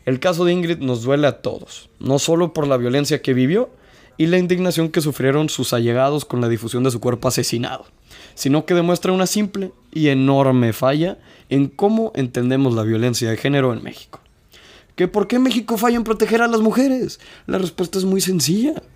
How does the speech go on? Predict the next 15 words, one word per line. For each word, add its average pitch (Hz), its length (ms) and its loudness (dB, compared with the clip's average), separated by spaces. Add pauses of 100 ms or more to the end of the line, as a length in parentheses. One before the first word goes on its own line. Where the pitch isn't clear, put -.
(340)
No 151 300 0
hay 185 160 0
iniciativa 170 600 -2
política 147 460 -4
para - 140 -4
hacerlo. 180 420 -2 (680)
Se - 320 -4
los 131 200 0
dije 185 300 -2
antes 175 460 -2
y 160 140 0
lo 139 160 2
vuelvo 139 340 0
a - 20 -8
sacar. 156 480 -4